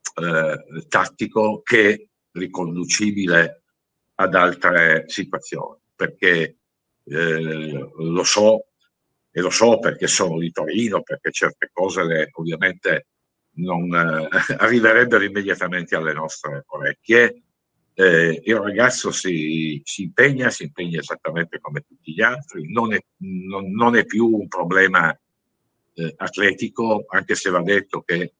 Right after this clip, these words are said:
tutti quelli che sono arrivati, eh, in ritiro, dopo aver disputato anche i trofei continentali per nazionali, eh, ovviamente sono arrivati,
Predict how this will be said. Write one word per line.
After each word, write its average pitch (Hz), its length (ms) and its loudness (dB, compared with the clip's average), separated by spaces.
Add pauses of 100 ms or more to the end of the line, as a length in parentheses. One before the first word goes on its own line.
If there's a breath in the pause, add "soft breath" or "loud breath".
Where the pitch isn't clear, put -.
(460)
tutti 104 280 -8
quelli 101 260 -4
che 92 100 -8
sono 90 240 -6
arrivati, 78 720 -4 (580)
eh, 76 640 -8
in 92 180 -8
ritiro, 92 720 -2 (640)
dopo 120 380 2
aver 107 220 6
disputato 92 640 -2
anche 92 600 -2 (500)
i 107 180 -2
trofei 101 880 2
continentali 98 1080 0
per 82 180 -6
nazionali, 95 1040 0 (520)
eh, 85 760 -2
ovviamente 107 640 2
sono 80 260 -2
arrivati, 80 1000 -2